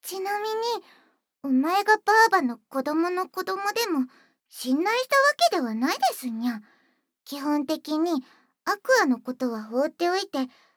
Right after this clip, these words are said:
ただ、衣食住だけはしっかり提供してくださいにゃ。いいですかにゃ。にゃ。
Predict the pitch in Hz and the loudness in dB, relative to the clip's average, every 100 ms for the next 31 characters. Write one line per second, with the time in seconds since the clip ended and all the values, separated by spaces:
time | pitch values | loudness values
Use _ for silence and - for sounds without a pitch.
0 | _ _ 269 269 247 214 - _ _ _ | _ _ -10 -6 -4 -6 -12 _ _ _
1 | - 220 330 320 349 269 277 254 294 302 | -14 -4 -2 -2 -2 -2 -2 -2 -2 -4
2 | 381 339 320 - 339 - 571 523 - 285 | 0 0 0 -4 -6 -2 0 2 0 -4
3 | 262 285 285 294 277 311 320 359 370 339 | -4 -8 -8 -8 -6 -4 -2 0 0 0
4 | 330 453 679 _ _ _ _ _ 508 523 | 0 -2 -4 _ _ _ _ _ -2 4
5 | 508 494 - 427 403 392 403 | 4 2 2 2 0 -2 -4